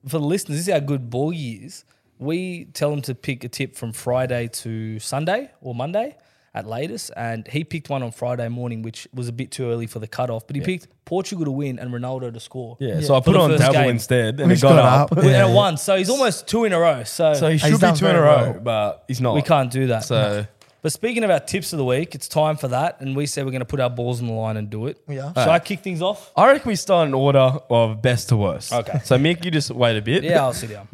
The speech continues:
Speaker 2: Um, so
Speaker 3: Take us away, H.
Speaker 2: France, my saviours last week. Mbappe, I did say he's gonna do something miraculous. And within two minutes left, he scored a goal. Thank you, Mbappe. But we're gonna jump off the French bandwagon.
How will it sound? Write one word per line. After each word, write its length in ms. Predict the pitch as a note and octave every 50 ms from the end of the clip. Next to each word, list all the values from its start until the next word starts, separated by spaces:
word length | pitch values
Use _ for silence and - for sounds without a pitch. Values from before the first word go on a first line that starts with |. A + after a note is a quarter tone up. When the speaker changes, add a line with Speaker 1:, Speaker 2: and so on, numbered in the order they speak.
| F#2
Speaker 2:
Um, 460 | - B2 B2 B2 B2 B2 A#2+ A#2+ C3 - _ _ _ _ _ _ _ _ _ _ _ _ -
so 200 | - - G3 -
Speaker 3:
Take 140 | F#3+ F3+ D3+
us 80 | -
away, 260 | C#3 C#3+ D3+ D3 C#3 C#3+ F3+
H. 200 | G#3+ - - - _ _ _ _ _ _ _ _
Speaker 2:
France, 640 | - - D3 C#3+ D3 D#3 D#3+ F3+ F3+ - - - - - - -
my 180 | C3+ C3+ C3 B2+
saviours 560 | - - C3+ C3 C#3 C#3+ C#3 C#3+ C#3 B2+ C3
last 240 | B2+ B2+ B2 - -
week. 180 | C3+ C#3 C#3 C#3+
Mbappe, 460 | A#2 A#2 A2+ G#2 - A#2+ B2+ - - C#3+
I 140 | C#3+ C3+ B2+
did 180 | B2 C3 A#2+
say 220 | - - B2+ B2+ A#2+
he's 120 | A#2 A2+
gonna 140 | B2 A#2+ A#2
do 160 | A2+ A#2+ A#2+
something 320 | A2+ - A2+ A2+ A2+ G#2+ A2
miraculous. 640 | G#2+ G#2+ G#2+ G#2 G#2 - A#2 A#2 A#2 A#2 - - - - - - _ _ _ _ _
And 120 | - A#2 A2+
within 260 | A#2+ A2 A#2 A2 G#2
two 160 | - E3 D#3+
minutes 260 | D3+ C3 A#2 G#2+ - -
left, 320 | G#2+ G#2 G#2 G#2 - - -
he 60 | G2+
scored 260 | F#2 - - G2+ F#2 F#2
a 20 |
goal. 300 | F2+ - F#2 F#2 F#2+ F2+
Thank 280 | - A2 G#2+ G#2+ G2 -
you, 100 | G2 F#2
Mbappe. 540 | F#2 F#2+ F#2 F#2+ F#2 - G2 F#2+ F#2+ G2 - - _ _ _ _ _ -
But 80 | B2 C3
we're 80 | C3
gonna 160 | C#3+ C#3+ C3+
jump 280 | B2 - B2+ A2+ A2 G#2+
off 140 | A2 G#2 -
the 80 | B2
French 320 | - - G2+ G2 G2 - -
bandwagon. 600 | - F#2+ F#2 F#2 F#2 F#2 F#2 F#2 F#2 F#2+ F#2+ G2